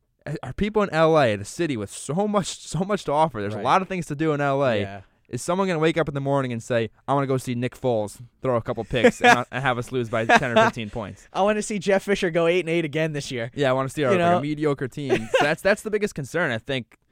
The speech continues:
Speaker 1: I think they're gonna have some attendance issues for cer-, for sure.
Speaker 2: Yeah.
Speaker 1: Spo-, trying to support two teams.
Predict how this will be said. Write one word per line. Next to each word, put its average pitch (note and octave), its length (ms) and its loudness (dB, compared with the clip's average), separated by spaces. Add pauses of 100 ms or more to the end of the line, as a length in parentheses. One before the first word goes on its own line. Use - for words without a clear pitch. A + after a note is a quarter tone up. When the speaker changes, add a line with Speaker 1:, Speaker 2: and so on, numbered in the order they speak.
(420)
Speaker 1:
I A#2 60 -6
think A#3 180 -4
they're G#3+ 100 0
gonna F3+ 120 2
have D3+ 140 0
some B2+ 120 -6
attendance B2 400 -6
issues B2+ 280 -6
for A2+ 160 -8
cer-, C3 260 -4 (100)
for B2 120 -4
sure. B2+ 360 -4
Speaker 2:
Yeah. A#2 340 -10
Speaker 1:
Spo-, - 120 -8
trying A#3+ 200 -6
to G#3+ 40 -2
support - 300 -2
two C#4 340 -2
teams. G#3+ 560 -12